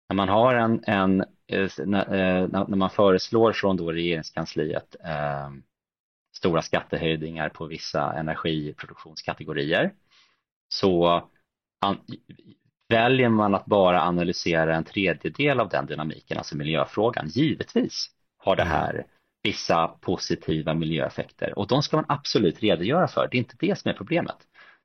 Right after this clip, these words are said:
Speaker 1: Det finns två andra komponenter i den här analysen som man aktivt valde att inte lyfta.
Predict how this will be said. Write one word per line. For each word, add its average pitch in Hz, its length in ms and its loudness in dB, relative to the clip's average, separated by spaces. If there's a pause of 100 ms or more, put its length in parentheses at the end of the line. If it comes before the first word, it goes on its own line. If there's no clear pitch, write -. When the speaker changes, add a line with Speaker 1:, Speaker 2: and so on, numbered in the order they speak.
(100)
Speaker 1:
Det - 60 -4
finns - 220 0
två 82 360 2
andra 87 800 2 (380)
komponenter 107 1080 4
i 98 100 2
den 95 120 4
här 87 300 2
analysen 90 600 0
som - 160 -2
man 98 220 0
aktivt - 760 -2
valde 80 580 2
att - 120 -6
inte 80 480 -4
lyfta. - 400 -8